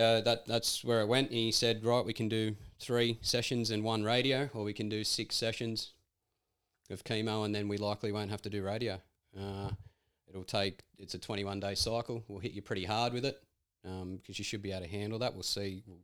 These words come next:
we'll assess how you can handle that. Uh, and we'll get it done." So I was there in there with my wife, and, um, who's just been, she's just amazing, as simple as that. Um, support,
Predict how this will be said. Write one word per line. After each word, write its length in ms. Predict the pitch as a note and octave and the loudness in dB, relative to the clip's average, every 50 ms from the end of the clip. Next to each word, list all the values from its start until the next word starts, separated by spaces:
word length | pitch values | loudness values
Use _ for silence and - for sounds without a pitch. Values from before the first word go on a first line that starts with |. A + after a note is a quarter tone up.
| _ _ | _ _
we'll 180 | F#2 F2 F2+ _ _ _ _ - | -20 -20 -20 _ _ _ _ -6
assess 380 | - - - G2+ G#2 A2+ - - | -2 0 0 0 0 -2 -4 -4
how 80 | - G#2 | -4 -4
you 100 | F#2+ G2 | -6 -6
can 140 | - F#2 | -6 -6
handle 260 | F2 A2 A2+ A#2+ B2 C3 | -4 -4 -4 -2 -2 -4
that. 160 | C#3+ D3+ - _ _ _ _ _ _ _ _ _ _ _ _ _ _ _ _ _ _ _ _ _ _ - | -4 -6 -8 _ _ _ _ _ _ _ _ _ _ _ _ _ _ _ _ _ _ _ _ _ _ -6
Uh, 380 | G#2 G#2 G#2+ A2 A2 A2+ A2+ - | -2 0 0 2 0 0 -2 -2
and 120 | G#2+ A2 | -2 -2
we'll 100 | A2 G#2+ | 0 0
get 120 | A2 A2 | 2 0
it 100 | G#2 G2 | 0 2
done." 200 | - A#2 C3 B2+ | 2 2 2 2
So 140 | G2 - G2 | 0 0 -2
I 40 | F#2 | -2
was 120 | F#2+ F#2+ | -2 -2
there 200 | G2+ G2+ F#2+ F#2+ | -2 0 0 0
in 100 | F#2+ F#2+ | 0 -2
there 120 | F#2+ G2 F#2+ | -2 -2 -2
with 120 | F#2 F#2+ | -2 -2
my 100 | F#2+ F2+ | -2 -4
wife, 540 | F#2 F#2 G#2 A#2 B2 B2+ - - - - - _ - F#2+ F#2 | -2 -2 0 0 0 -2 -4 -8 -18 -20 -20 _ -20 -20 -20
and, 220 | F#2 F2+ F#2 F2 | -20 -20 -14 -10
um, 400 | G2+ G2 F#2+ F#2+ F#2 F#2 F2 F2 F2+ _ _ _ _ _ _ _ _ _ _ | -8 -6 -6 -6 -6 -6 -8 -10 -12 _ _ _ _ _ _ _ _ _ _
who's 180 | - G#2 F2 - | -10 -8 -8 -6
just 220 | - F2+ - - | -6 -8 -8 -8
been, 320 | G2 F#2+ F#2 F2+ F2 E2+ - _ _ _ _ _ _ _ _ _ _ _ _ _ _ - - - | -8 -6 -6 -6 -6 -8 -10 _ _ _ _ _ _ _ _ _ _ _ _ _ _ -20 -14 -10
she's 220 | F#2+ - - F2+ F2 | -8 -6 -6 -6 -4
just 180 | F#2 - - | -6 -6 -6
amazing, 380 | F2 F2 F2+ F2+ F#2 F2 F2 - _ _ _ _ _ _ _ - E2 | -6 -10 -10 -10 -10 -12 -12 -14 _ _ _ _ _ _ _ -20 -14
as 80 | D#2+ | -10
simple 280 | - - F2 - F2+ E2 | -10 -8 -8 -8 -10 -10
as 100 | E2 E2+ | -8 -8
that. 220 | F2+ F2 F2 - - _ _ - | -8 -8 -8 -10 -14 _ _ -14
Um, 320 | F2+ F2 E2 E2+ E2+ D#2+ - _ _ _ _ _ - | -12 -12 -10 -10 -10 -12 -14 _ _ _ _ _ -10
support, 480 | - - F2+ - G#2 G2 F#2+ F#2 F2 | -10 -10 -8 -6 -4 -4 -4 -4 -6